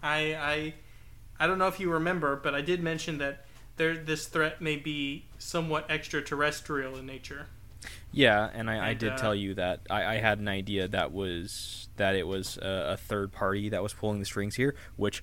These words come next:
Speaker 2: I was right. Protogen is the third party pulling the strings here, but I also told you that your idea does not need to conflict with my idea, so we were both right.
Speaker 1: I know.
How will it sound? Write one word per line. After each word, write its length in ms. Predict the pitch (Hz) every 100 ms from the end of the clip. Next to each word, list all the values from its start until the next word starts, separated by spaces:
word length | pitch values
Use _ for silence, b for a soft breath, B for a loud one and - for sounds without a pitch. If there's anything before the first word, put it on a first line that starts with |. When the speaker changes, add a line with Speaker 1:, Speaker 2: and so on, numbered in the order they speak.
| -
Speaker 2:
I 160 | 104
was 220 | 92 104 127
right. 300 | 143 196 -
Protogen 440 | - 107 110 117 123
is 100 | 123
the 80 | 123
third 240 | 127 131
party 260 | 127 127 135
pulling 220 | 135 131
the 60 | 139
strings 300 | - 175 -
here, 220 | 107 113 B B -
but 100 | 110
I 80 | 113
also 260 | 147 -
told 320 | 120 156 139
you 120 | 110 107
that 240 | 104 113
your 180 | 110 131
idea 540 | 135 127 117 110 107
does 200 | 110 107 110
not 180 | 104 107
need 200 | 117 110
to 60 |
conflict 720 | - 107 95 - - 180 - 143
with 120 | -
my 220 | 95 92
idea, 400 | 90 95 87 92 B -
so 160 | -
we 80 | 110
were 100 | 98
both 360 | 101 113 151 -
right. 260 | 101 107 - - - - - - - B B B B B -
Speaker 1:
I 100 | 147
know. 220 | 156 143